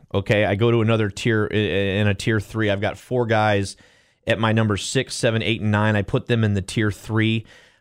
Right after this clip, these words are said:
Uh, my ni-, my number nine guy might be tier four just because, again,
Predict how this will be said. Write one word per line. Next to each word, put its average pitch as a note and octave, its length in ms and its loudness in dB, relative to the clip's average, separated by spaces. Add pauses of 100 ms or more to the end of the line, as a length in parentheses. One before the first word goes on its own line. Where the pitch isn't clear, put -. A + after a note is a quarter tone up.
(120)
Uh, G#2+ 520 0
my A#2+ 200 2
ni-, B2 400 2
my B2+ 120 2
number D3+ 220 4
nine C#3 540 4
guy C#3 580 4
might B2 640 2
be C3 180 0
tier C3 280 0
four C#3 600 0
just B2+ 160 -2
because, B2+ 300 0
again, B2 600 0